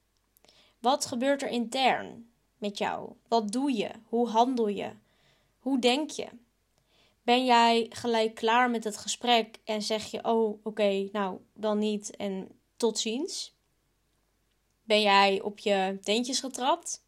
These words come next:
Is je ego aangetast? Of ga jij heel erg in de overtuiging waarom i-, iemand het wel moet doen? Hoe voel jij je als je een nee hoort?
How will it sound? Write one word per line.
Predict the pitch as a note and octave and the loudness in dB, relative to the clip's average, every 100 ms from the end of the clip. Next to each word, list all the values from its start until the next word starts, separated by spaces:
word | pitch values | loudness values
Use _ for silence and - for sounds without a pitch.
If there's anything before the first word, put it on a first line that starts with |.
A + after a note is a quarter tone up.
| _ _ _ _ _ _ _ | _ _ _ _ _ _ _
Is | - G#3 | -10 -2
je | A3 G#3+ G#3 | 2 2 0
ego | - G#3+ A#3 B3+ B3+ B3 | -2 0 0 0 0 0
aangetast? | - - A#3+ B3 B3 A#3+ A#3 A#3 B3 D#4 - - - _ _ _ _ _ _ _ _ _ _ _ _ _ _ _ _ - _ _ _ _ _ - | 0 0 0 0 0 2 2 -2 0 0 -4 -12 -18 _ _ _ _ _ _ _ _ _ _ _ _ _ _ _ _ -20 _ _ _ _ _ -4
Of | A#3 A#3 A3+ A3 - | 2 4 4 2 -4
ga | - B3 A#3+ | 0 4 6
jij | A3+ A3+ | 4 4
heel | A#3+ D4 D4 | 4 4 4
erg | C4 A#3 A#3 | 4 2 -2
in | - A#3 A3+ | -4 -2 -2
de | A3 | -2
overtuiging | A3+ A3+ A3 A3 B3 A#3+ A3+ | -2 -2 2 2 2 0 0
waarom | A3+ A#3+ | 0 0
i-, | A#3+ - | -4 -4
iemand | B3 A#3 | -4 -4
het | G#3+ F#3 | -6 -4
wel | G3+ G#3 A3+ | 2 4 4
moet | C4 B3 | 0 -4
doen? | B3+ D4+ A4 _ _ _ _ _ _ _ _ _ _ _ _ _ _ _ _ _ | -4 -6 -8 _ _ _ _ _ _ _ _ _ _ _ _ _ _ _ _ _
Hoe | D4 | -8
voel | D4+ F#4 F4+ | 0 2 4
jij | A#3+ G#3+ | 4 4
je | G3+ | 2
als | G#3+ A3+ | 0 -2
je | A#3+ | -2
een | A#3 | -2
nee | A#3+ C#4 | 0 0
hoort? | G#3 F#3+ G3 - | -2 -4 -6 -10